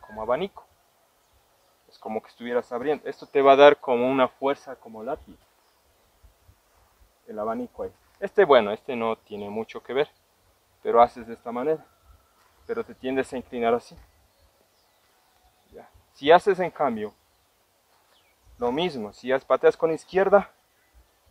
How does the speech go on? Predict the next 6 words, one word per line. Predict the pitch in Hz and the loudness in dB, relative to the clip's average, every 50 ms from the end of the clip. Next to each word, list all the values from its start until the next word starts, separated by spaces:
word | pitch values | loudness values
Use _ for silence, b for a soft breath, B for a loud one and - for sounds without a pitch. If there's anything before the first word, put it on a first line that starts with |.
| _ _ _ _ _ _ _ _ _ _ _ _ _ _ _ _ _ - | _ _ _ _ _ _ _ _ _ _ _ _ _ _ _ _ _ -6
lo | 117 117 | -6 -4
que | - - | -2 0
debes | 127 131 139 143 135 | 2 4 4 4 2
hacer | 147 131 - - 151 151 147 | 0 -4 0 2 4 6 8
es, | 151 151 - - - _ _ _ _ _ _ _ _ _ _ | 6 6 4 0 -14 _ _ _ _ _ _ _ _ _ _
igualmente, | - 110 107 120 120 120 131 143 151 151 - - | -12 -4 2 2 2 4 4 2 0 0 -4 -14